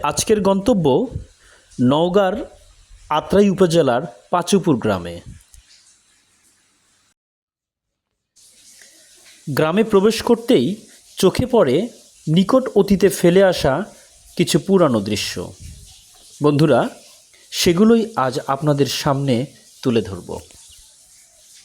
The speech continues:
খেয়াল করলে দেখা মেলে,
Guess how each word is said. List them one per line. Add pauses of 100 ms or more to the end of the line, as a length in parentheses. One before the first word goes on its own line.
(1900)
খেয়াল
করলে
দেখা
মেলে,